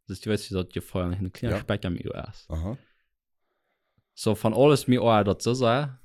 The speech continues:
Speaker 1: da wie mir so einmal gleich, ich kann natürlich nicht rühren. Und dann, wenn eigentlich, wenn eigentlich mit dieser da sein, dann kann ich so schaffen.
Speaker 2: Okay.
Speaker 1: <laughs> Ja, dann wurde nicht mal so perfekt, als er nicht, dann halt, ich,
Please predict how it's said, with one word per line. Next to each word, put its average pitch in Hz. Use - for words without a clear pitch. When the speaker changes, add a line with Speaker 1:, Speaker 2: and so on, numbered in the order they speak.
Speaker 1:
da 98
wie 101
mir 101
so 127
einmal 143
gleich, 156
ich -
kann -
natürlich 95
nicht -
rühren. 127
Und 101
dann, 92
wenn 95
eigentlich, 104
wenn 104
eigentlich -
mit 104
dieser 92
da 101
sein, 90
dann 104
kann -
ich 80
so 87
schaffen. -
Speaker 2:
Okay. 95
Speaker 1:
<laughs> -
Ja, 110
dann 117
wurde 117
nicht 104
mal 107
so -
perfekt, 135
als 107
er 98
nicht, -
dann 95
halt, 98
ich, 107